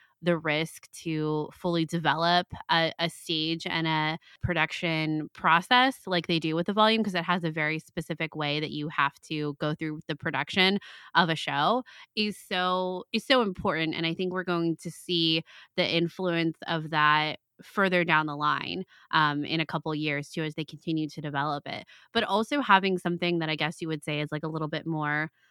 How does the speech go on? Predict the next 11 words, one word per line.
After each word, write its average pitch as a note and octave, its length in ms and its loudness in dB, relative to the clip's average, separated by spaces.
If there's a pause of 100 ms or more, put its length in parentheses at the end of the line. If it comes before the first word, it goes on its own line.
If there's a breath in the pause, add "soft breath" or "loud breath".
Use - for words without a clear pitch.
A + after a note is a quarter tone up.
(220 soft breath)
um, D3+ 320 0
old F3 280 0
school A3 460 2
as F3 160 -4
far D3+ 200 0
as, D3+ 140 -6
like, C#3+ 280 -4 (800)
not B3+ 220 -2
old D3+ 240 -8
school, D3 380 -2
but D3+ 320 0